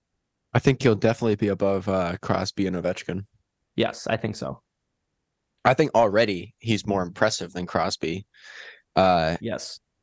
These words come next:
Speaker 1: in terms of on tr-, what he's on track for. And since people were more impressed with Crosby than Ovechkin, by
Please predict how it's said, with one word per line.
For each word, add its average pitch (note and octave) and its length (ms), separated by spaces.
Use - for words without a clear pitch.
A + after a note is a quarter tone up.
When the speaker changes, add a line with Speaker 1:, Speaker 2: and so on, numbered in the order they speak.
Speaker 1:
in G2+ 100
terms G2+ 300
of F2 100
on F2 220
tr-, - 140
what F#2+ 160
he's F2 120
on F2 100
track F2 280
for. G2+ 360
And F2+ 480
since - 320
people G2+ 460
were F#2 120
more F#2+ 220
impressed F#2 400
with F2+ 140
Crosby F2+ 380
than F2+ 160
Ovechkin, G#2+ 640
by E2 360